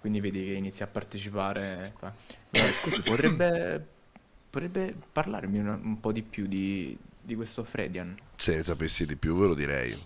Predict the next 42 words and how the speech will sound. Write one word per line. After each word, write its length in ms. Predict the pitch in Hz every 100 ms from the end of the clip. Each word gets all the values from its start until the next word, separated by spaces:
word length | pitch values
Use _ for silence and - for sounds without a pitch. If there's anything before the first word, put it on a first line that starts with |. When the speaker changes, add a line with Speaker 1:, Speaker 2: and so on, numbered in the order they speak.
| -
Speaker 2:
Sono 260 | - 135
solo 200 | 117 113
un 40 | 98
pescatore, 540 | 101 - 85 76 60
sto 200 | 64 -
qui, 320 | 85 101 95 87
io 140 | 95
ascolto 400 | 85 - 95 87
le 120 | 87
storie 260 | - 95 92
dei 100 | 85
marinai, 560 | 82 80 87 90 90
dei 160 | 73 73
pirati, 460 | 76 80 87 82 80
di 100 | 78
quelli 220 | 87 82
che 140 | 80
vanno, 340 | 71 80 110 98
di 80 |
quelli 180 | 71 73
che 100 | 65
vengono. 520 | 73 90 101 92 90 92 - - -
So 120 | -
solo 300 | 110 - 123
che 140 | 101 110
Fredian 480 | - 139 95 85 80
è 80 |
dall'altra 680 | 80 92 98 123 143 135 127
parte 360 | 107 104 95 101
dell'isola, 480 | 87 80 78 85 78
altrimenti 420 | - 90 101 87
perché 260 | 87 -
sarei 300 | 90 - 78
così 220 | 71 80 78
tranquillo? 580 | 73 76 69 57 65 80 - - - - - - -
Speaker 1:
Ehm, 1080 | 123 117 117 117 113 113 113 110 113 113 - - - - - - - - -
Eziogre, 500 | - 120 170 120 107 92
mi 160 | 107
dai 120 | 107
un 80 | 127
attimo 360 | 131 - 123 107
la, 280 | 104 98